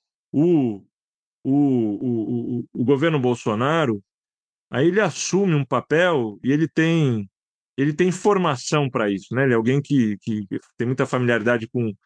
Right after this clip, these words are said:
com polícia, com segurança, com, com a trajetória do, do secretário de, de Segurança Pública, é, que tem diagnósticos sobre criminalidade e assim por diante. Então, não, não, não é,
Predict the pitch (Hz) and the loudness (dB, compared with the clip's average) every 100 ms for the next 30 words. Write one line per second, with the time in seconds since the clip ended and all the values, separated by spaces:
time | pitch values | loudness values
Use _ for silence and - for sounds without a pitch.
0 | _ 127 123 127 110 139 120 110 101 113 | _ -4 0 2 4 2 2 -4 -6 -6
1 | - 120 110 107 135 120 - 101 117 107 | -2 0 2 2 2 0 -6 -8 -4 -4
2 | 98 _ _ _ _ _ _ 113 110 104 | -6 _ _ _ _ _ _ -8 -6 -4
3 | 98 92 _ _ _ _ _ _ - - | -6 -8 _ _ _ _ _ _ -14 -2
4 | 120 110 113 127 127 120 113 107 110 - | 0 0 0 2 2 0 -2 -2 -4 -4
5 | 120 110 - 147 147 120 104 101 98 95 | 0 -2 2 2 2 0 -2 -4 -6 -8
6 | - 107 104 107 107 - 131 147 117 98 | -4 0 0 0 -4 -2 2 2 2 -2
7 | - 101 95 _ _ _ _ _ _ 107 | -2 -2 -4 _ _ _ _ _ _ -6
8 | 104 101 101 101 98 - - 143 147 131 | -2 0 0 -2 -4 -4 0 0 0 0
9 | 120 135 175 170 - 135 123 - 135 123 | 0 2 0 -2 -6 -10 -10 -2 -2 -2
10 | - 127 123 120 107 101 135 151 131 107 | -2 -2 0 0 -2 0 0 2 -2 -6
11 | 113 107 104 104 - 110 117 104 117 139 | -10 -6 -6 -6 -6 -4 -4 0 2 2
12 | 151 - _ _ _ _ _ _ _ - | -2 -10 _ _ _ _ _ _ _ 0
13 | 165 185 170 - - 143 165 - _ 160 | 2 2 0 -6 -4 0 0 -2 _ 2
14 | 170 170 190 180 190 175 135 110 | 2 4 2 4 2 2 0 -2